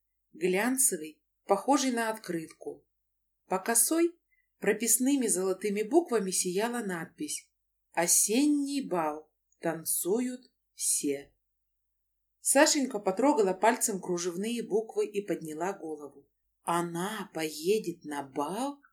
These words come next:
На настоящий бал? Но разве в наше время устраивают такие торжества?»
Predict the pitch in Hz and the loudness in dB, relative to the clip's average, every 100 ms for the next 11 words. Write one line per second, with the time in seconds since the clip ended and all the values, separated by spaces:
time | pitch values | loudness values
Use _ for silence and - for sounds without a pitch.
0 | _ _ _ _ 156 180 196 214 - 196 | _ _ _ _ -2 0 0 -2 -2 -2
1 | 196 202 233 233 - 156 139 147 170 262 | 0 0 0 0 -2 -4 -8 -6 -2 0
2 | 330 349 _ _ _ _ _ 160 185 226 | 0 -4 _ _ _ _ _ -6 0 2
3 | 233 185 214 220 220 - 175 185 226 190 | 2 0 -2 -2 0 0 2 2 2 2
4 | 165 - - 151 220 254 285 285 269 - | -2 -6 -4 0 0 2 0 0 -6 -4
5 | 254 - 156 175 196 - 175 143 | -6 -4 -6 -2 -2 -4 -14 -14